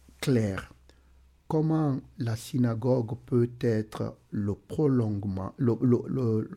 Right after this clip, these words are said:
une sorte de prolongation, une sorte de, de continuité avec, euh, l'Église de Christ, mais comment elle devient aussi une sorte d'interruption, parce que il y a accomplissement, mais aussi il y a interruption, parce que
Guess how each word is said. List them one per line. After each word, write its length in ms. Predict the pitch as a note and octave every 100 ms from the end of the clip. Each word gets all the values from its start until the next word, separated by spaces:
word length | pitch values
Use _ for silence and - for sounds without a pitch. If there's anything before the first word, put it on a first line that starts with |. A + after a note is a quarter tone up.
| -
une 180 | - C3+
sorte 280 | - C3+ C3+ B2
de 420 | A2+ A2 G#2+ G#2 -
prolongation, 920 | - F3+ D#3 C#3 B2 A#2 - G#2+ G#2
une 100 | B2
sorte 300 | B2 B2+ B2
de, 420 | A2+ A2+ G#2 G2+ G#2
de 80 |
continuité 1200 | C3 - E3+ E3+ - D#3 C#3 A#2+ - G2+ F#2 G2+ - - - - - _ _ -
avec, 440 | G#2 G#2 G2+ -
euh, 160 | G2+ F#2+ - _
l'Église 480 | A#2+ G#2+ A2+ A2 G#2
de 100 | A#2+
Christ, 480 | - - F3 E3+ - - - - -
mais 220 | A#2+ A#2 -
comment 560 | - G#3+ A3 A#3 A3 G3+ A#3+ - _ _ _ _ _ _ _ _
elle 200 | C#3+ A#2+
devient 340 | - B2+ D#3 C#3+
aussi 420 | B2+ A2+ - B2
une 100 | A#2+
sorte 400 | - A2 - G#2+ F#2+
d'interruption, 1000 | B2 B2 B2 A#2 F#2+ F2+ - - F2 E2 - - - - - - _
parce 220 | - G#2 -
que 300 | A2 G2 G#2 - - _ _
il 60 | -
y 20 |
a 100 | G#2+
accomplissement, 800 | B2 - D#3+ - E3+ - F#3 F#3
mais 140 | C3
aussi 260 | A2 G#2+ -
il 20 |
y 40 | A2+
a 40 |
interruption, 880 | A2 B2+ - C#3+ C#3+ - - G#2+ G#2
parce 180 | - -
que 260 | - E2